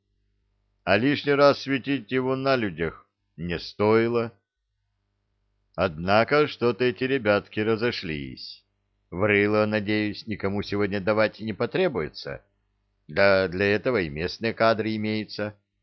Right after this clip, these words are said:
Им хозяин за это скидочку даёт. Но мало ли,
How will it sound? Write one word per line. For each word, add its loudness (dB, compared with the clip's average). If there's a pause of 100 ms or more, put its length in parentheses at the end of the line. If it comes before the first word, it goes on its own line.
(1200)
Им -2
хозяин 0 (360)
за 0
это 2
скидочку -8
даёт. -6 (760)
Но -4
мало 2
ли, -6